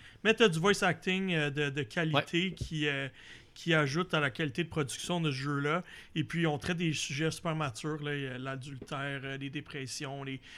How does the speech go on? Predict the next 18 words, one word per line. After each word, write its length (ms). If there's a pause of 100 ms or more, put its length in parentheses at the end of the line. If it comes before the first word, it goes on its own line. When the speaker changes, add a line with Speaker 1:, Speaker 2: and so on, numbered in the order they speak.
(140)
Speaker 1:
chocs 300
post-traumatiques, 760
parce 180
qu'évidemment, 440
ben, 160
qu'est-ce 220
qui 80
arrive 340
à, 200 (400)
à, 340
au 100
motel 560
avec 340
quand 160
les 160
deux 220
familles, 560
euh, 160